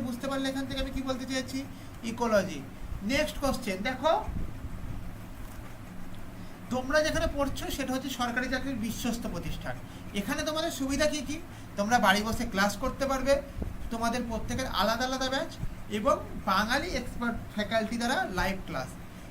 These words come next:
এছাড়াও তোমাদেরকে অতি ধৈর্যের সাথে ধীরে ধীরে ক্লাস করানো হবে এবং বিগত বছরগুলিতে কম্পিটিটিভ এবং এন্ট্রান্স, এন্ট্রান্স মিন্স যেমন হচ্ছে এএনএম, জিএনএম, এছাড়াও যে বিভিন্ন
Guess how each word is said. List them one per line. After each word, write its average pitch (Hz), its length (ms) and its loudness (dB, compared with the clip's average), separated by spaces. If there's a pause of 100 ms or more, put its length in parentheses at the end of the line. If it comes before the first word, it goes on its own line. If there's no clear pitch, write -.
(160)
এছাড়াও 269 400 2
তোমাদেরকে 240 400 2 (160)
অতি 240 180 -2 (100)
ধৈর্যের 240 440 -2
সাথে 277 160 0 (100)
ধীরে 233 220 0
ধীরে 240 220 0
ক্লাস 208 260 0
করানো 214 220 2
হবে 220 240 0 (580)
এবং 226 140 0 (140)
বিগত 285 280 4 (100)
বছরগুলিতে 311 500 0
কম্পিটিটিভ 262 560 0 (100)
এবং 269 140 4
এন্ট্রান্স, 240 460 2 (140)
এন্ট্রান্স 262 400 -2
মিন্স 311 220 -4 (540)
যেমন 233 260 6
হচ্ছে 254 180 0
এএনএম, 262 440 4 (100)
জিএনএম, 240 360 4 (260)
এছাড়াও 294 380 2
যে 285 80 0
বিভিন্ন 247 320 0